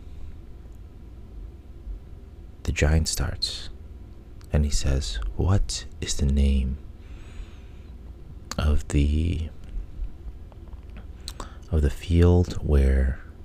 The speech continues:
it'll be a hundred miles long and a hundred miles wide?" And that's where all of Odin's, um, all of his soldiers, I guess, or the, the champions that have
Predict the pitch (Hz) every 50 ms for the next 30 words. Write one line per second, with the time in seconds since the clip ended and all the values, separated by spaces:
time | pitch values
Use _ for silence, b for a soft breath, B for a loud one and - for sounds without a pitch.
0 | - - - - - - 78 - 76 69 - - 71 71 - - 78 78 82 -
1 | 82 71 76 76 76 73 73 71 71 - - - 78 73 76 78 82 85 80 71
2 | 67 67 69 69 65 - 80 - 76 67 67 65 - - - - - - - -
3 | - - - - B B B B B B B B B B B B B B - -
4 | - 73 - - - - 69 69 67 65 65 - - 69 69 69 69 69 69 69
5 | 67 67 67 - - 71 69 67 65 65 67 67 67 67 65 - - - - B
6 | B B B B B B B B B B B B B - - - 69 67 67 69
7 | 73 76 78 80 B B B B B B B B B B B B B B B B
8 | - - - - - - - - - - - - - 78 73 73 73 71 71 71
9 | - 73 73 71 71 69 69 69 - - - - - - - - - - - -
10 | 73 73 - - - - - 85 82 85 82 82 85 - - - 80 - - -
11 | - - - - - - - - 71 73 - - - 76 78 - - 73 71 73
12 | 73 -